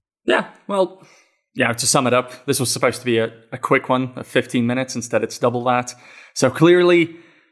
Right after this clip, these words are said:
if anything else, it's giving us something to talk about, isn't it? Uh, that'll continue well into the off-season and well into next year,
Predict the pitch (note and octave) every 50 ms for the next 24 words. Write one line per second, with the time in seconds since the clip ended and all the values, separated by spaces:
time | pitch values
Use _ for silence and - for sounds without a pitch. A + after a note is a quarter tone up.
0 | _ _ _ _ _ _ _ _ _ _ _ - F3+ F#3 E3 - D3 C#3 C#3 C3
1 | - C3 A#2 A2+ A2 G#2+ G#2+ G#2+ - - - - - _ _ _ _ _ _ -
2 | - - D3+ C3 A#2 A#2 A2+ A2 - - B2+ A#2 - - A#2 A2 A2+ G#2+ - -
3 | - - - - - C#3 - - A2 G#2+ G#2+ A2 G#2+ A2 - A#2 A2 A2 A#2 B2
4 | B2 B2 A#2+ A#2 A#2 A#2 A2 - A#2 A2 G#2+ A2 A2 G#2+ G#2+ A2+ A#2+ A#2 A#2 A#2
5 | A2 G#2 - - G#2+ A2 A2 - - - - - A#2 A#2 A2+ A#2 C3 - - -
6 | C3 B2 C3+ C3 A#2+ - - - - A#2 A#2+ - - A#2 B2+ C3+ A#2+ A#2 -